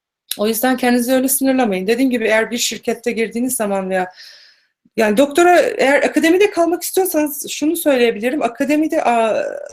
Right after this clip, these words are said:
hakikaten şey, mesela bunu undergrad'deyken de keşfedebilirsiniz. E, akademide, e,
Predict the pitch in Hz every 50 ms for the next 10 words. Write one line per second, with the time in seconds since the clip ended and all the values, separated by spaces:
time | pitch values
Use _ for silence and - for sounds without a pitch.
0 | - - - - _ _ - - 262 254 339 339 - 311 269 277 - 285 302 320
1 | 302 - - 277 269 254 - - _ _ - 190 - 208 - 240 220 208 240 240
2 | 240 214 - - 220 226 226 247 240 240 240 226 226 226 - 233 226 233 - 220
3 | 214 202 196 190 175 - - - _ _ - - - - 220 208 - - 208 208
4 | 220 202 214 247 247 - - 185 208 262 262 - - _ _ - - - - -
5 | _ _ _ _ _ _ - 214 208 202 196 196 - - 233 - - 269 311 320
6 | 339 359 330 349 370 370 349 - - - - - - 202 196 196 190